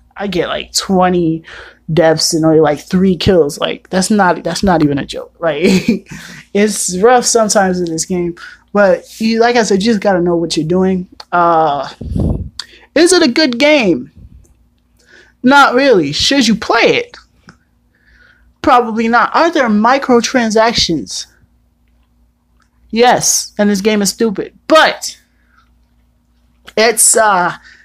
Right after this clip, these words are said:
free to play, <laughs> so yeah, yeah. If you don't have a P S four like me,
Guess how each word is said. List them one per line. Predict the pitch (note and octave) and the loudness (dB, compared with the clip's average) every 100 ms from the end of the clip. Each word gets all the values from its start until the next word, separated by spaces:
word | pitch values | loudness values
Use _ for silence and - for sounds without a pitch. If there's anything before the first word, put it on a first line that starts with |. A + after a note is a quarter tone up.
| - _ | -20 _
free | - D4+ | -4 0
to | B3 | 0
play, | - C4+ G3+ C#3 | 0 0 0 -2
<laughs> | |
so | - B3 - - C4 B3+ - - - - - - - C#3+ - - - - - - - - _ - - _ | -2 0 2 2 2 2 0 -8 -18 -20 -20 -20 -20 -20 -20 -20 -20 -20 -20 -20 -20 -20 _ -20 -20 _
yeah, | G3 F#3+ D#3+ - - - - - - - | 0 2 2 0 -8 -10 -12 -14 -16 -10
yeah. | F3 E3 C#3 - - - - - - | 0 0 0 -4 -6 -10 -14 -16 -12
If | - - | -10 -4
you | G3 | 0
don't | G#3+ | 2
have | G3+ F3+ | 2 0
a | |
P | E3 G#3 | -2 0
S | F3+ - | 0 -2
four | - F#3 F3+ | -2 0 0
like | F3 E3 F3 | -2 -4 -2
me, | F#3+ E3 D#3 | -2 0 -4